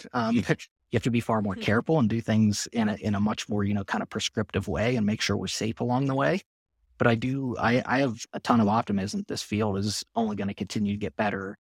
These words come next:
Speaker 1: treat more things, treat more things better. And I think, you know, we've alluded a couple times to things like, say, heart disease or diabetes. Even in that world, right? Look at what G L P one, eh, <laughs> you know,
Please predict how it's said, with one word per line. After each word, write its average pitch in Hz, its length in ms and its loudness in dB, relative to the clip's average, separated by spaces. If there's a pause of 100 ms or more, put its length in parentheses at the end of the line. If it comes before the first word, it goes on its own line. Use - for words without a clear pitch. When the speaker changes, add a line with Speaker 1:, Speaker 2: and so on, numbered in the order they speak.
(200)
Speaker 1:
treat 123 260 2
more 107 180 2
things, 104 460 0
treat - 260 -2
more 104 180 -2
things 101 280 -2
better. 104 280 -2
And 104 100 -4
I 104 80 -4
think, 110 260 -4
you 104 60 0
know, 98 80 0
we've 110 200 2
alluded 101 300 0
a 101 40 -2
couple 107 260 -2
times - 300 -4
to - 60 -16
things 214 200 -4
like, - 200 -8
say, - 120 -2
heart 110 300 -2
disease 101 360 -2
or 98 40 -6
diabetes. 104 800 0 (760)
Even 139 240 8
in 95 100 4
that 233 200 4
world, 98 240 -2
right? - 260 2
Look 240 160 2
at 110 220 0
what 113 220 2
G 117 180 4
L 110 100 2
P 110 180 0
one, 110 520 0 (160)
eh, 95 200 0 (160)
<laughs> - 140 0
you 123 240 2
know, 113 160 2